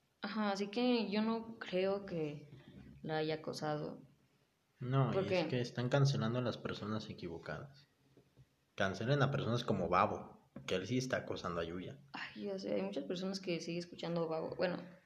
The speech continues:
Speaker 1: no tengo peor que escuchen su música, pero también como que
Speaker 2: Lo endiosan mucho cuando hace sus pendejadas.
Speaker 1: Ujú.
Speaker 2: Es como
Speaker 1: Yo antes sí lo veía gracioso, pero ahora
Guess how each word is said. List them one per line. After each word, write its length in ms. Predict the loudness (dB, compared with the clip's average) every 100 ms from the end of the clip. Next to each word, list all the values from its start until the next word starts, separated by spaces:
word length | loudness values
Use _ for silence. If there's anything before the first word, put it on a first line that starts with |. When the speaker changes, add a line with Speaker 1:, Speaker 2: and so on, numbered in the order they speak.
| _ -20 -20 -4
Speaker 1:
no 80 | 2
tengo 220 | 6 6
peor 180 | 4 2
que 80 | -2
escuchen 320 | -6 -6 -4
su 80 | -2
música, 320 | -2 -2 -2
pero 200 | -2 -2
también 260 | -2 -4 -4
como 200 | -8 -8
que 180 | -12 -18 _ _ _ _ -20 -8
Speaker 2:
Lo 160 | -4
endiosan 420 | -2 0 0 2 0
mucho 300 | 0 0 0
cuando 180 | 0 0
hace 180 | -2
sus 180 | -4 -6
pendejadas. 880 | -8 -6 -6 -6 -6 -6 -8 -12 -20 _ -6
Speaker 1:
Ujú. 560 | -4 -2 -2 -4 -8 -14 -20 _ -14
Speaker 2:
Es 140 | -14
como 560 | -8 -6 -6 -6 -8 -8 0
Speaker 1:
Yo 220 | 4 6
antes 260 | 6 4 2
sí 100 | 4
lo 120 | 6
veía 160 | 6 4
gracioso, 400 | 0 -2 -2 -2
pero 180 | -2 -2
ahora 340 | -4 -6 -12